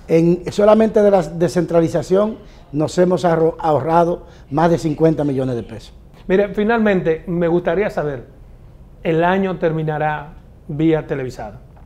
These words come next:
Speaker 2: No hay posibilidad, como dice, por ejemplo, unicef, de que comencemos a pensar en un año escolar presencial.
Speaker 1: Científicamente, nadie puede hoy ponerle fecha de retorno.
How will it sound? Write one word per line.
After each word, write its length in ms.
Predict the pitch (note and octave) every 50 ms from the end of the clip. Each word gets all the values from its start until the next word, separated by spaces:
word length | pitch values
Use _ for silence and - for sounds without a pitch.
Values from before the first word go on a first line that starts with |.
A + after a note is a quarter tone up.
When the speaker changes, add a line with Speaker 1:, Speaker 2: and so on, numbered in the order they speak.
| - - - - -
Speaker 2:
No 140 | - D#3 D#3+
hay 80 | F3 D#3+
posibilidad, 640 | E3 F#3 - F#3 E3+ D#3+ E3 D#3+ D#3+ E3 E3+ E3
como 200 | E3+ D#3 D3+ D3+
dice, 220 | D3+ D#3+ - E3+
por 160 | D3 D#3+ D3+ C3+
ejemplo, 280 | C#3+ D#3 D#3+ D#3 D#3
unicef, 480 | C#3+ D3 D3 C3 - D#3 D#3 D3 - -
de 240 | E3 D3 D3 C#3 C3
que 260 | - D3+ D3 D3+ D3+ -
comencemos 540 | E3+ D#3 D3+ D3 C3+ - F#3+ G3+ F#3+ D#3
a 100 | F3+ D3+
pensar 460 | D#3 D#3 C#3+ - - F#3 D3+ A2+ - - - - - - - -
en 60 | D#3 C#3+
un 120 | D3+ D#3
año 180 | D#3 D3+ D3+ C#3
escolar 320 | - - C#3+ C#3 C3+ B2
presencial. 480 | C#3 C3 - - C3+ A#2+ - C3 - - - - - - - - - - - - - - - - - - - - - - - - - - - - - - - -
Speaker 1:
Científicamente, 1200 | - - - F3+ F3+ E3+ D#3+ - - A#3+ A#3+ - A3+ G3 - D3+ C3 A#2+ A#2 A2 G#2+ F#2 - B2 - - - - - - - - - - - - - - - - - - -
nadie 480 | C3+ C#3+ D#3+ F3+ F#3+ F#3+ G3+ G3 F3
puede 360 | - - - F3 F3+ F3+ E3+ E3
hoy 200 | E3 F3 E3+ E3
ponerle 600 | E3+ - D#3 C#3+ C#3 D3 D#3 D#3+ D3+ D3+ C#3+ C3
fecha 320 | - - C#3 C3 - B2+
de 60 | A#2 A2+
retorno. 440 | A2 F#2 - G2 F#2 - - -